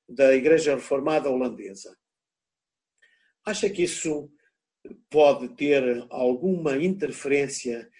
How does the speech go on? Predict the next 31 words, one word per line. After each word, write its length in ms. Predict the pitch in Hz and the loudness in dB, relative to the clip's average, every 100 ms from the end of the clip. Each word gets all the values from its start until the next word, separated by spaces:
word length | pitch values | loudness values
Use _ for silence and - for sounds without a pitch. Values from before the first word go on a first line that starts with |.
| _ _ _ | _ _ _
na 140 | 127 | -8
sua 800 | - - 156 151 143 131 127 123 - _ _ - | -6 -2 0 2 0 0 -4 -12 -18 _ _ -8
maneira 580 | 120 120 143 156 143 | -6 2 4 4 2
de 80 | 117 | -2
lidar 360 | 120 120 131 135 | -2 0 -2 -2
com 80 | 127 | -6
os 140 | 101 | -8
doentes 540 | 104 123 143 127 127 120 | -4 0 0 -4 -8 -14
na 80 | |
sua, 400 | 117 - 123 123 | -12 -8 -2 -2
na, 200 | 120 120 | -2 -6
no 240 | 120 123 120 | -10 -6 -6
exercício 560 | 113 - - 131 - | -6 -6 -8 -8 -8
da 80 | 120 | -8
sua 280 | 113 131 120 | -6 -6 -6
profissão 640 | 113 - - - 127 143 127 - - - | -8 -18 -20 -8 -6 -6 -8 -18 -20 -12
e 80 | 131 | -10
de 80 | |
chefia 540 | - - - 151 151 135 | -8 -10 -8 -6 0 0
de 100 | - | -2
serviço, 580 | - 107 135 170 - 131 | -8 -4 -2 -2 -2 -4
onde 140 | 120 | -2
também 340 | 123 143 143 - - - | 0 2 2 -2 -16 -10
os 140 | 135 | -8
profissionais 640 | - 156 - 131 131 160 - | -4 -4 -4 -2 0 0 0
também, 320 | 143 151 156 - - - | -4 -4 -8 -16 -8 0
e 40 | |
nesse, 380 | 359 339 - 277 | 2 2 0 -2
eu, 1040 | 247 214 165 156 151 147 143 143 139 139 | 4 4 4 0 0 0 0 -2 0 0
eu 160 | 147 147 | 0 2
quando 440 | 143 123 127 120 | 0 2 -4 -6